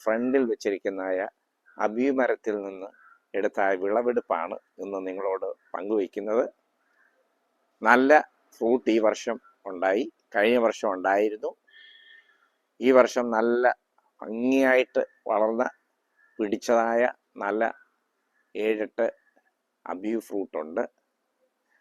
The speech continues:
അത് ഇടയ്ക്കൊക്കെ ഒന്ന് കേടായി തകരാറിലായതാണ്. പക്ഷേ ഞാനതിനെ വീണ്ടെടുത്ത് ജീവൻ കൊടുത്തു.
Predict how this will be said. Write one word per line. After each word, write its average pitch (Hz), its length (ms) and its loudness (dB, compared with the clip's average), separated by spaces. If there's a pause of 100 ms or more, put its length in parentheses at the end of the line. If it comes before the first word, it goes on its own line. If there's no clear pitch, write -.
(180)
അത് 147 100 8 (100)
ഇടയ്ക്കൊക്കെ 143 480 4
ഒന്ന് 135 160 0 (160)
കേടായി 117 460 4 (920)
തകരാറിലായതാണ്. 113 840 4
പക്ഷേ 110 220 -4 (100)
ഞാനതിനെ 110 480 -4 (760)
വീണ്ടെടുത്ത് 135 520 4 (100)
ജീവൻ 131 300 2
കൊടുത്തു. 110 260 -2